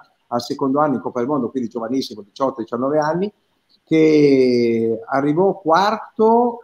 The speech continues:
arrivò quarto in gigante e cadde in slalom.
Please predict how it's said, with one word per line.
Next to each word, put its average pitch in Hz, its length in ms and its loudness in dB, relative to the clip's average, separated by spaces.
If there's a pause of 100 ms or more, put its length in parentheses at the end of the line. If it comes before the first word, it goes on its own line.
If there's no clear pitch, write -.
arrivò 170 380 -2
quarto 208 720 0
in 214 480 0 (480)
gigante 117 840 -4 (200)
e 139 120 -8
cadde 156 260 -2
in 151 60 -2
slalom. 110 440 -4